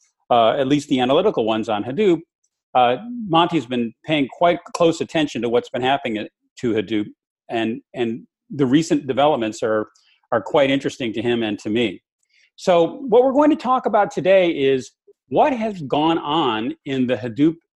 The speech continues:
ecosystem and why is Hadoop seem to be fading so fast. I would say that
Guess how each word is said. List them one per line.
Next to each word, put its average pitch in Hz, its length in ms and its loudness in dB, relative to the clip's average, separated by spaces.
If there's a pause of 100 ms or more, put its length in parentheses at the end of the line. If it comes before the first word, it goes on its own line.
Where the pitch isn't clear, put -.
(180)
ecosystem 147 760 -4
and 143 200 -4
why 226 540 0
is 147 220 -2
Hadoop 160 340 -2 (960)
seem 202 320 -4
to 190 140 -4
be 143 260 -4 (260)
fading 185 480 0
so 147 360 0
fast. 123 560 -4
I 165 80 0
would 170 180 0
say 202 220 0
that 170 220 0